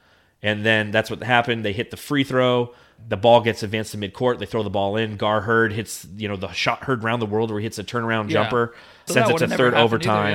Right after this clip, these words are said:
Speaker 2: yeah.
Speaker 1: What's that?
Speaker 2: That would've never happened either, right?
Speaker 1: Exactly, with
Speaker 2: Yeah.
Speaker 1: the Paul Si-, Paul Silas timeout. So,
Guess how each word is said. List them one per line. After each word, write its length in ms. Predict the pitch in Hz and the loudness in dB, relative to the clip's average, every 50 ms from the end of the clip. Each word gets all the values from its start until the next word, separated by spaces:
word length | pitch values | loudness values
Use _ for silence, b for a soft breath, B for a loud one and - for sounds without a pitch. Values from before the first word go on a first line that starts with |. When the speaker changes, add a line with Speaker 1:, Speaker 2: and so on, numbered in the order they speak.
| 107 | -2
Speaker 2:
yeah. 80 | 165 165 - - _ _ _ | -4 -8 -10 -16 _ _ _
Speaker 1:
What's 160 | - 113 - | -6 -4 -2
that? 240 | 131 131 143 139 - | 0 0 0 0 0
Speaker 2:
That 120 | 185 180 180 | 2 4 4
would've 140 | 185 180 | 4 2
never 180 | 175 165 151 151 | 0 -2 -2 -2
happened 320 | 147 147 147 - 156 147 | -2 -2 -2 -2 -4 -6
either, 200 | 160 175 165 143 | -6 -6 -4 -6
right? 80 | 131 - - _ | -8 -10 -10 _
Speaker 1:
Exactly, 460 | - 127 117 143 170 185 180 - 110 107 | -4 -2 2 2 2 2 0 -2 -2 -2
with 100 | 107 - | -2 -4
Speaker 2:
Yeah. 60 | 135 | -4
Speaker 1:
the 40 | 127 | -2
Paul 120 | 120 113 | -2 -2
Si-, 380 | 110 - 135 120 80 107 113 104 | -2 -4 -6 -6 -6 -6 -8 -8
Paul 180 | 101 120 117 107 | -6 -4 -2 -2
Silas 300 | - - 113 117 110 104 | -2 -2 -2 -4 -4 -6
timeout. 380 | - 107 95 95 90 87 - - | -8 -8 -8 -8 -8 -10 -10 -8
So, 320 | - 110 101 98 98 98 | -4 -2 -2 -2 -2 -4